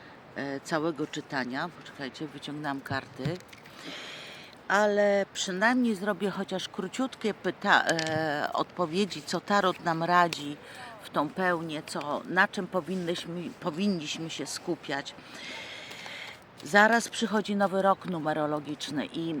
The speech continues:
ta pełnia zbiorów, żniw, pełnia, w której domykamy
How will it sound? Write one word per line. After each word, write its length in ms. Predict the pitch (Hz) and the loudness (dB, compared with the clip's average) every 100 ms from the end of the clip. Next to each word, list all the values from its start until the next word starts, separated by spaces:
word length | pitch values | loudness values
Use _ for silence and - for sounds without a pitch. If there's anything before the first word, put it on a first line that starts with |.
| - - - | -8 -18 -2
ta 120 | 165 | 0
pełnia 840 | 156 - 208 214 214 202 175 165 147 | 0 2 4 4 2 0 2 2 0
zbiorów, 960 | 147 139 104 151 170 180 185 156 123 - | -6 -8 -8 0 6 8 8 4 -4 -6
żniw, 1000 | 143 - - 151 165 175 139 - - - - - - - - - - - | -8 -6 -6 -4 0 -2 -2 -8 -8 -12 -16 -16 -14 -14 -14 -14 -16 2
pełnia, 420 | 175 175 180 165 | 4 4 2 0
w 80 | - | -2
której 400 | - 160 156 160 | -6 -2 0 0
domykamy 1300 | 135 165 165 156 - - 160 165 170 156 131 127 | 0 0 0 -4 -6 2 4 6 4 0 -4 -4